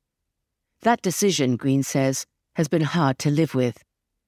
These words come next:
On January the eleventh, twenty twenty-one, the day that T J died, Green had a feeling that something wasn't right.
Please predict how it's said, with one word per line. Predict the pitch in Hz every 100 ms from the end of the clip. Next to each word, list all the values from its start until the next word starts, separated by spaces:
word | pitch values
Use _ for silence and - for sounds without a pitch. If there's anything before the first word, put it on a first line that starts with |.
| _ _ _ _ _ _ _ _ -
On | 202 208
January | 240 285 269 220 208
the | 180 185
eleventh, | 170 175 139 147 - -
twenty | - 175 - 151
twenty-one, | - 160 160 147 165 143 139 - _ _ -
the |
day | 156 185 160
that | 131
T | - 170
J | 135 143
died, | 139 165 156 135 147 - _ _ _ _ _ -
Green | 202 262 294
had | - 226
a |
feeling | 247 - 254 151 131
that | 139
something | - 190 175 170
wasn't | 151 151 156
right. | 190 147 -